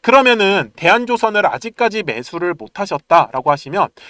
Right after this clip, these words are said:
싸게 살 수 있는 가격은 저는 한 팔만 오천 원의 가격대를 보자라고 말씀을 드릴 거고, 아니면은 구만 원의 가격대를 돌파할 때 따라가는 매매를 하셔도 충분히 좋은 급등의 수익을 가져가실 수 있을 거예요. 그래서 저는 주식에서는 정말 중요하게 판단을 하는 건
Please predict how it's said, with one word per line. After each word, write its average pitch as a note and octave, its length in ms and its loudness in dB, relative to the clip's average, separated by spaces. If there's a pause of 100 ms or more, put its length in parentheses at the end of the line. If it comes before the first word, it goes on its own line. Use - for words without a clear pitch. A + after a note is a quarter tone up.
(120)
싸게 D4 380 4
살 C#4 180 4
수 - 160 -10
있는 G3+ 280 -6
가격은 E3+ 500 -8
저는 C#3 300 -8
한 D3 120 -8
팔만 B3 440 -8
오천 D3+ 220 -12
원의 C3 180 -10
가격대를 A2+ 520 -14
보자라고 B2 460 -8
말씀을 A#2+ 360 -14
드릴 A#2 200 -16
거고, G3 420 -4 (320)
아니면은 A#3 640 0
구만 A3 380 2
원의 G#3 220 -2
가격대를 C#3 580 -6
돌파할 A#2+ 480 -6
때 G3 360 -6
따라가는 A#3+ 540 -2
매매를 A#2+ 340 -12
하셔도 D3 460 -12
충분히 A#3 460 -12
좋은 B2 280 -12
급등의 C3+ 420 -16
수익을 D3+ 400 -14
가져가실 D3+ 560 -10
수 B2 120 -18
있을 A2+ 220 -16
거예요. G#2 300 -14 (460)
그래서 G#3+ 500 6 (280)
저는 A#3 360 2
주식에서는 G#3+ 640 -2
정말 D3 300 -4
중요하게 F#3 480 -4
판단을 G3+ 460 -6
하는 E3 220 -10
건 D3+ 220 -2